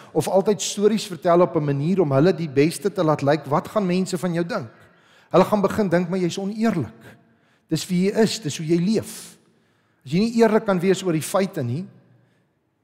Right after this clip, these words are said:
dan hoe gaan jy, hoe kan ek jou vertrou? En daarom, as, nadat ons eerlik is met onsself, moet ons ook eerlik wees met ander. Het jy al iemand hierdie stelling hoor sê?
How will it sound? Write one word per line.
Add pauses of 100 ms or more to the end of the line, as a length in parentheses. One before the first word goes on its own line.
(680)
dan
hoe
gaan
jy,
hoe
kan
ek
jou
vertrou? (1080)
En
daarom, (540)
as,
nadat
ons
eerlik
is
met
onsself,
moet
ons
ook
eerlik
wees
met
ander. (440)
Het
jy
al
iemand
hierdie
stelling
hoor
sê?